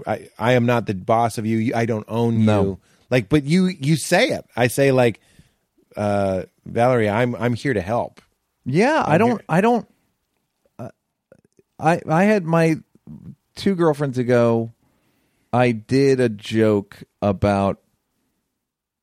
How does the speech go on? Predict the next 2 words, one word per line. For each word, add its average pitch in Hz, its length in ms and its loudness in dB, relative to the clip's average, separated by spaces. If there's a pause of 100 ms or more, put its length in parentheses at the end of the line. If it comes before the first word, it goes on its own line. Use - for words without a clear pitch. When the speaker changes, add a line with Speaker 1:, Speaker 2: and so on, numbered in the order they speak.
(400)
Speaker 2:
money, 104 580 0 (800)
right? 104 320 0